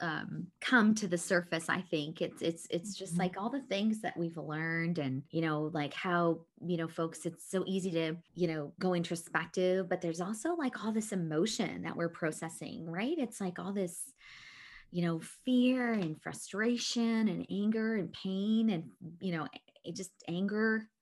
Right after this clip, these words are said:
Speaker 1: and more
Speaker 2: Ang-
Speaker 1: anger.
Speaker 2: <laughs> I, I had a shitload of anger.
Speaker 1: No.
Speaker 2: I
Speaker 1: Yeah.
Speaker 2: did. Imagine that. Yeah, no, I did. And it was very cyclical,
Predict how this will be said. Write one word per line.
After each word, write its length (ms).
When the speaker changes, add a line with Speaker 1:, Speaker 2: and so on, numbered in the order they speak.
Speaker 1:
and 220
more 280
Speaker 2:
Ang- 140
Speaker 1:
anger. 300
Speaker 2:
<laughs> 80
I, 300
I 120
had 160
a 60
shitload 460
of 100
anger. 460
Speaker 1:
No. 540
Speaker 2:
I 100
Speaker 1:
Yeah. 100
Speaker 2:
did. 420
Imagine 420
that. 200
Yeah, 200
no, 200
I 100
did. 440
And 160
it 140
was 420
very 320
cyclical, 840